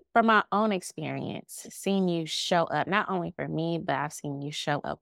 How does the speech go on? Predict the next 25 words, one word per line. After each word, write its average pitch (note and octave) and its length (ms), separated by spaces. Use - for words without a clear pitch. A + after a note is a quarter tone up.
for - 220
others. - 640
If D3 240
that's - 680
going D#3 260
to - 100
different D3 300
events, C#4 640
if E3+ 120
that's D#3 160
providing D3 420
resources, G3+ 1300
whatever F#3+ 320
the F3+ 40
case E3+ 300
may C#3 140
be, D3 220
you F#3 160
are E3+ 120
really D#3+ 220
big D#3 260
on C#3 180
just C#3 220
showing C#3+ 380
up. - 200